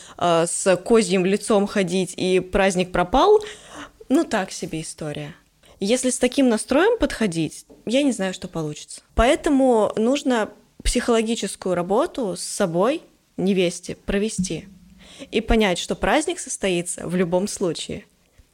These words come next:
Праздник состоится и будет классным в любом случае, вне зависимости от того,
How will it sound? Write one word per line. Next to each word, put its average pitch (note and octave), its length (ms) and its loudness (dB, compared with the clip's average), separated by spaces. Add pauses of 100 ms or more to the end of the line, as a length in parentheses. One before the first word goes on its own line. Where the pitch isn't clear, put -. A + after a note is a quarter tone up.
(240)
Праздник G#3+ 420 2
состоится F#3+ 600 -2 (120)
и G3+ 60 2
будет G3 260 0
классным F#3 680 -2
в F3 140 -4
любом G3 420 0
случае, - 580 -2 (240)
вне G3+ 240 2
зависимости F3+ 580 -2
от D3 140 -6
того, G#3+ 320 0